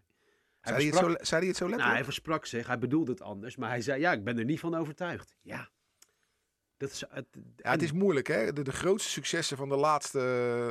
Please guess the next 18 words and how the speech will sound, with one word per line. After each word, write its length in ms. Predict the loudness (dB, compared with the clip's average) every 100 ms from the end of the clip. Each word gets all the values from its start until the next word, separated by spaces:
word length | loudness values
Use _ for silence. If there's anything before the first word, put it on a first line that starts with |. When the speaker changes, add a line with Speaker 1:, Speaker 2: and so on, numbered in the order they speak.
| -2 -4
Speaker 2:
eh, 200 | -4 0
vijftig 460 | 2 2 2 2
jaar, 140 | 2 2
bij 100 | 4
wijze 300 | 4 4 -2
van 80 |
spreken, 460 | -2 0 0 0 -2
heeft 120 | -2
Sparta 240 | -2 -2 -2
geboekt 400 | -2 -2 -2 -8 _ _ -8
in 100 | -6
een 60 |
fase 340 | 0 2 2 0
dat 140 | -4 -4
niemand 400 | -2 2 2 2
ernaar 180 | 2
mocht 140 | 0 0
kijken. 340 | -2 -2 -8